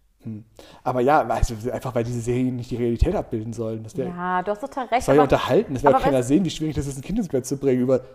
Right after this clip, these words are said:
Speaker 1: drei Stunden in einer dreißig Sekund-, dreißig Minuten Serie. <laughs>
Speaker 2: Nein, so realitätsgetreu muss es ja auch gar nicht sein. Aber
Speaker 1: Aber ein bisschen Blut wär schon ganz schön und ein bisschen Kacke irgendwo.
Speaker 2: Ja, natürlich. Und
Speaker 1: Ja.
Speaker 2: immer irgendwo Babyspucke und so.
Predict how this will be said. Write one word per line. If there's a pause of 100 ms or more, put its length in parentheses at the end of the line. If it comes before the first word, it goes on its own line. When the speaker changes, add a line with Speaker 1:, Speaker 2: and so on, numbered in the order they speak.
(200)
Speaker 1:
drei
Stunden (100)
in
einer
dreißig
Sekund-,
dreißig
Minuten
Serie.
<laughs> (1700)
Speaker 2:
Nein, (260)
so
realitätsgetreu
muss
es
ja
auch
gar
nicht
sein.
Aber (280)
Speaker 1:
Aber
ein
bisschen
Blut
wär
schon
ganz
schön
und
ein
bisschen
Kacke
irgendwo. (240)
Speaker 2:
Ja,
natürlich.
Und
Speaker 1:
Ja.
Speaker 2:
immer
irgendwo
Babyspucke
und
so.